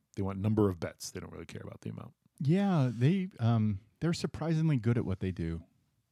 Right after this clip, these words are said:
Speaker 1: Oh, there's one other thing, um, before we go. There was a, a guy on Twitter, apparently, I don't, true or false, I don't know how true it is. It's the internet, whatever. Played a twenty-team parlay for eighty-nine cents.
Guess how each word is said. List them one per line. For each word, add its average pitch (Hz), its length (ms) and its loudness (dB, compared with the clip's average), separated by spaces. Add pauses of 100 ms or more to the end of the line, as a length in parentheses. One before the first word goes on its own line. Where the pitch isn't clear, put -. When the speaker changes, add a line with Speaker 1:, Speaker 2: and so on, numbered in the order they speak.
(200)
Speaker 1:
Oh, 139 80 -4
there's 120 120 -4
one 127 140 2
other 135 180 4
thing, 95 300 -2 (760)
um, 92 460 -8 (220)
before 95 200 -10
we 92 80 -8
go. 80 200 -10 (340)
There 110 80 -4
was 95 140 -2
a, - 20 -8 (680)
a 107 60 -6
guy 101 140 -4
on 117 80 -2
Twitter, 90 320 -6 (200)
apparently, 87 480 -10
I - 60 -14
don't, 90 140 -14 (200)
true 104 200 -2
or 101 40 -2
false, 104 300 -2
I 104 80 -14
don't 101 100 -2
know 107 120 2
how 104 180 -2
true 120 200 0
it 123 60 2
is. 139 220 -2
It's - 300 -12
the - 80 -18 (160)
internet, 92 260 -10
whatever. 78 240 -12 (1200)
Played 104 180 -4
a 92 60 -6
twenty-team 120 840 -4
parlay - 540 -12 (920)
for 98 200 -6
eighty-nine 104 440 -4
cents. - 540 -12